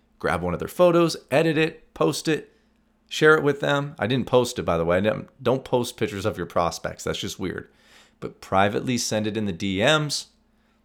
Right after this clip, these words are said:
That's one little way that you can add value. So, how are you when it comes to the always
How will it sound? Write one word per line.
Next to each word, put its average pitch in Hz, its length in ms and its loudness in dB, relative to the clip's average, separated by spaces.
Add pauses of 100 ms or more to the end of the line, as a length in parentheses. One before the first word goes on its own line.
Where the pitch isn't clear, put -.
(480)
That's - 200 -12
one 110 220 0
little 113 220 2
way 95 140 2
that 90 140 -6
you 90 80 -6
can 85 160 -4
add 82 160 -2
value. 73 340 -6 (400)
So, 80 300 -2 (1080)
how 117 220 2
are 143 120 4
you 117 400 0 (1300)
when 95 160 0
it 92 80 0
comes 107 520 -2 (1080)
to 101 120 -4
the 85 200 -4 (240)
always 117 680 4